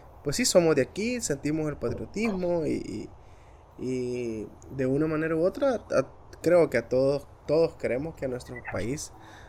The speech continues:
le vaya bien, pero la realidad nuestra es bastante complicada. Más aún cuando vemos que hay, hay torneos, el sub quince, por ejemplo, no va a tener representación nuestra porque no hay un programa donde se tenga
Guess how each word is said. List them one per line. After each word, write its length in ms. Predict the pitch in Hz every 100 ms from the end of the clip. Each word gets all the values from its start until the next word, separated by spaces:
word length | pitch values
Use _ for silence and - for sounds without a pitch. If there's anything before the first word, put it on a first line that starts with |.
| - -
le 100 | 127
vaya 260 | 120 110 107
bien, 300 | 123 160 151
pero 380 | 120 117 - -
la 140 | 107 120
realidad 440 | 123 110 110 113
nuestra 440 | 120 131 - 147 135
es 80 |
bastante 440 | 120 127 127 123 117
complicada. 720 | 113 123 - - 123 151 147 - - - -
Más 160 | 143 143
aún 220 | 151 175
cuando 300 | 175 160 139
vemos 420 | 135 165 170 143
que 120 | -
hay, 180 | 135 139
hay 180 | 120 143
torneos, 600 | 151 143 151 156 123 120 - - - - -
el 120 | 127
sub 260 | - 156 147
quince, 360 | 196 240 175
por 200 | - 135
ejemplo, 500 | 127 196 - 147 151 - - - -
no 140 | 143
va 100 | 156
a 20 | 151
tener 220 | 143 143
representación 720 | 139 - 135 131 117 - 123
nuestra 400 | 123 190 - -
porque 240 | 135 131 123
no 260 | 123 127
hay 300 | 127 127 123 - - - - - -
un 500 | 131 139 143 143 139
programa 480 | 143 143 131 156
donde 340 | 190 170 143 131
se 140 | -
tenga 560 | 107 127 135 131 113